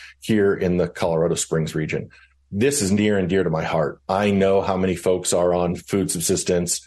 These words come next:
and how many folks don't make a basic living wage when they have a couple of small kids in their young twenties. So this hits right, right at home for me.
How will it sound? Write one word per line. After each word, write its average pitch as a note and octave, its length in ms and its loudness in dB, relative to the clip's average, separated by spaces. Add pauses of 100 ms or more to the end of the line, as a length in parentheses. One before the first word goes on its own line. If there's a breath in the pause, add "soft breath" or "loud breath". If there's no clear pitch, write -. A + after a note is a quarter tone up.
(180 loud breath)
and F2+ 160 0
how G2 140 0
many F#2+ 180 0
folks F2+ 380 -2
don't F#2+ 440 -2
make F2+ 380 0 (200 soft breath)
a F2+ 80 0
basic F2+ 400 -2
living F2+ 320 0
wage F#2 420 2
when F2+ 160 0
they F2 140 0
have F2+ 280 0
a F2+ 60 0
couple F2+ 320 -2
of E2+ 80 0
small E2+ 340 0
kids F2 320 -2
in F#2 60 0
their E2+ 120 2
young E2 240 2
twenties. F#2 520 -2 (280 loud breath)
So G#2 120 -2
this A2+ 260 0
hits G2+ 240 -2
right, F2+ 460 0
right F#2 240 0
at D2+ 120 -6
home E2+ 220 -2
for D#2+ 140 -6
me. D2 260 -2